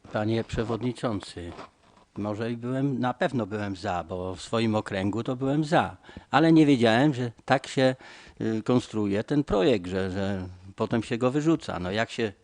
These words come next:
projekt robi, to się wykupuje grunty, robi się dokładnie podziały, pomiary, to wszystko i wtedy jest projekt ważny, ale co z tego, że jest projekt, a, a okazuje się, że ten się worał, niewykupione grunty, no to jak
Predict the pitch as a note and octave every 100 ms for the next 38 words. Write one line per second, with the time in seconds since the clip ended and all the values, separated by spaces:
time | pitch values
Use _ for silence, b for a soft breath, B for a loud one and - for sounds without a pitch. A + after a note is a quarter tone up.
0 | _ - C3 B2+ G#2+ A2+ G#2 F#2+ A#2+ C3+
1 | _ - B2+ - A#2 G#2 b b D#3 -
2 | D3 D#3 C#3+ C3+ C#3 C3 - A#2+ A2+ C3
3 | B2 - A#2 A2+ B2+ A#2+ A2 A2+ A2 B
4 | - C#3+ A#2+ C3+ A#2+ A2+ G2+ D3 C3+ C3
5 | A2 G#2+ G2 G2+ B2+ - - A#2 B B
6 | B D#3 - G#2+ G#2+ D3+ D3+ G3+ D#3 A2+
7 | G2 F2+ E2 F2 F2+ A2 B2 A2 B B
8 | - F3 G3 E3 C3+ C3+ B2 - A#2+ D#3+
9 | D#3+ D3+ D3 B B - C#3 D3+ C#3 D3+
10 | D3 F3 E3 E3+ D3 D#3 D#3 D3+ C#3 B
11 | B D3+ D#3 - D3 D3+ D3+ C#3 C#3 C3+
12 | C#3 C3+ C3+ C#3 C3+ B2+ A#2+ B2+ B2 B2
13 | B2 D#3 E3